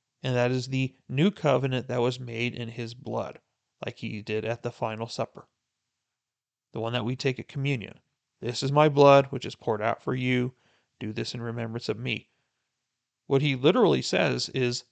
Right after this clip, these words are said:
"This is the blood of my new testament." And so that is what it's talking about there. The new covenant being that those that belong to Christ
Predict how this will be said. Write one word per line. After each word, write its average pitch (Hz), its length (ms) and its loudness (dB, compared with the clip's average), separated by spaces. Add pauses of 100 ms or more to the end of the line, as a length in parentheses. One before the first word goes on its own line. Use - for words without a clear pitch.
(160)
"This 190 260 0
is 170 240 2
the 131 140 -4
blood 131 360 2
of 131 380 -2 (100)
my 117 300 -4
new 143 460 0 (100)
testament." - 720 -6 (1200)
And 120 160 -6
so 127 460 0 (160)
that 135 240 2
is 147 160 -2
what 151 120 0
it's 131 120 -8
talking 175 340 0
about 123 260 -4
there. 95 260 -8
The 120 80 -6
new 135 180 -2
covenant 160 540 -2
being 123 340 -6 (280)
that 110 200 -6
those 151 240 4
that 180 140 0
belong 165 300 2
to 151 60 -4
Christ 131 520 -2